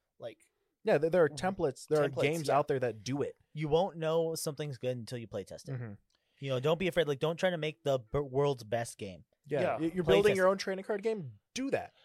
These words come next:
Speaker 2: but
Speaker 1: Well
Speaker 2: take Pokemon's mana cards and use them in yours and
Speaker 1: Well,
Speaker 2: change the rules.
Speaker 1: it's
Speaker 2: Like, that's
Speaker 1: that
Speaker 2: fine.
Speaker 1: thing I always do at, uh, when we play the cube. I ask for feedback afterwards,
Speaker 2: Mm-hmm.
Speaker 1: right? And that's the thing is always ask for feedback. It's like, "Hey, we're playing this. Here's this thing I made. Tell me what you liked, what you didn't like,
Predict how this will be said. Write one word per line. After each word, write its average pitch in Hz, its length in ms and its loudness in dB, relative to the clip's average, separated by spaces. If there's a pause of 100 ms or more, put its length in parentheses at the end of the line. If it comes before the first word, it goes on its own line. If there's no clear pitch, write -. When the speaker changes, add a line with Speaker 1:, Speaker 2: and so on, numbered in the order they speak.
Speaker 2:
but 180 260 4
Speaker 1:
Well 139 140 -20
Speaker 2:
take 196 240 -2 (200)
Pokemon's 175 560 0
mana 185 280 -2
cards 127 480 0
and 147 200 -8
use 165 200 -10
them 165 160 -4
in 160 100 -8
yours 160 240 -4
and 170 100 -10
Speaker 1:
Well, - 120 -8
Speaker 2:
change 180 120 -10
the 208 80 -12
rules. 220 180 -8
Speaker 1:
it's 113 100 -6
Speaker 2:
Like, 120 100 0
that's 131 160 -4
Speaker 1:
that 175 240 -2
Speaker 2:
fine. 175 200 -4
Speaker 1:
thing 170 120 -8
I 151 120 -4
always 131 260 -6
do 117 140 -8
at, 113 120 -6 (260)
uh, 120 180 -8 (220)
when 131 140 -14
we 117 100 -12
play 123 180 -8
the 117 100 -16
cube. 117 240 -14
I 110 80 -8
ask 110 180 -14
for 117 80 -14
feedback 113 480 -10
afterwards, 135 600 -10
Speaker 2:
Mm-hmm. 135 260 -8
Speaker 1:
right? 147 240 -6 (180)
And 147 140 -10
that's 156 140 -6
the 160 60 -8
thing 175 140 -8
is 117 100 -10
always 185 240 -6
ask 180 140 -8
for 165 100 -8
feedback. 160 360 -4
It's - 100 -14
like, 139 120 -8
"Hey, 160 280 -2 (240)
we're 143 80 -12
playing 165 260 -4
this. 151 140 -6
Here's 160 240 -10
this 143 140 -14
thing 175 260 -10
I 113 100 -8
made. 107 320 -14
Tell 127 240 -14
me 160 300 -14
what 127 180 -12
you 98 140 -16
liked, 147 260 -6
what - 160 -18
you 101 60 -20
didn't 117 280 -14
like, 160 360 -12